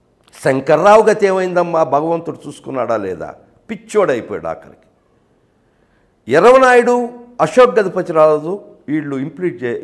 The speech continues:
ఇంప్లీడ్ అయినారు ఆ కేసులో. జగన్మోహన్ రెడ్డి గారి మీద శంకర్రావు వేసినటువంటి పిటిషన్, ఒక లెటర్ని సువోమోటోగా పిల్గా తీసుకున్నప్పుడు వీళ్ళు ఇంప్లీడ్ అయినారు. ఏమైనారమ్మా ఈరోజు వాళ్ళు?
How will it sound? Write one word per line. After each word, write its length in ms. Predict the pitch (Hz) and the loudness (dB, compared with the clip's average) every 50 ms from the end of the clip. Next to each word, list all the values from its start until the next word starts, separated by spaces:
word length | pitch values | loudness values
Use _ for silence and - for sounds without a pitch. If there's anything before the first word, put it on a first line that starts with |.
| 131 156 | -8 -10
ఇంప్లీడ్ 300 | 160 - 180 170 143 139 | -8 -6 -4 -4 -2 -2
అయినారు 260 | 131 123 107 90 - - - - _ _ - | -4 -4 -6 -8 -8 -10 -20 -20 _ _ -8
ఆ 80 | 107 107 - - | -8 -8 -8 -8
కేసులో. 380 | 120 117 117 - - - 82 - - _ _ _ _ _ _ _ _ _ _ _ _ _ _ _ - | -8 -8 -8 -10 -12 -16 -16 -16 -16 _ _ _ _ _ _ _ _ _ _ _ _ _ _ _ -6
జగన్మోహన్ 440 | 110 123 151 165 165 160 147 160 160 147 | -6 -6 -6 -6 -6 -6 -6 -6 -6 -6
రెడ్డి 140 | 139 143 | -6 -4
గారి 200 | 143 139 131 123 127 120 | -2 -2 -2 -2 -4 -6
మీద 240 | 104 90 85 85 95 113 - | -6 -6 -4 -6 -6 -6 -8
శంకర్రావు 520 | 113 117 117 147 151 143 151 160 160 160 156 | -10 -10 -6 -6 -6 -4 -2 0 0 0 0
వేసినటువంటి 680 | 151 147 143 - 143 135 135 - 135 127 120 - 113 110 104 - - | -2 -2 -6 -8 -12 -12 -10 -10 -10 -10 -10 -10 -12 -14 -14 -14 -18
పిటిషన్, 420 | - 101 - - - 151 127 - - - _ _ _ _ - 120 | -20 -20 -20 -16 -12 -12 -12 -12 -12 -20 _ _ _ _ -6 -6
ఒక 100 | - 123 104 | -6 -4 -4
లెటర్ని 440 | 107 117 117 - 190 180 190 185 156 - - | -6 -4 -2 -2 -4 -2 -2 -6 -6 -6 -6
సువోమోటోగా 720 | - 160 175 190 196 190 185 180 170 180 180 165 156 156 151 156 - | -6 -4 -2 -2 -2 -2 -2 -4 -4 -4 -4 -2 0 0 -2 -2 -4
పిల్గా 260 | - 156 170 170 180 165 165 - | -10 -8 -4 -2 -2 -2 -2 -4
తీసుకున్నప్పుడు 580 | 156 147 143 - - 139 135 131 123 - - 160 | -10 -12 -12 -12 -14 -12 -8 -8 -8 -8 -8 -8
వీళ్ళు 160 | 143 131 123 127 131 | -8 -8 -10 -12 -12
ఇంప్లీడ్ 280 | 135 165 180 170 147 127 | -10 -8 -6 -6 -4 -6
అయినారు. 280 | 110 120 117 78 76 - _ _ _ _ _ _ _ _ - 95 101 | -8 -8 -12 -14 -16 -20 _ _ _ _ _ _ _ _ -12 -8 -6
ఏమైనారమ్మా 680 | 95 92 92 101 107 120 135 139 135 143 143 147 147 147 143 143 | -6 -6 -6 -8 -8 -8 -8 -6 -6 -8 -8 -8 -10 -10 -10 -10
ఈరోజు 240 | 135 139 139 135 135 139 | -10 -10 -12 -10 -10 -12
వాళ్ళు? 240 | 139 131 127 131 | -12 -14 -16 -18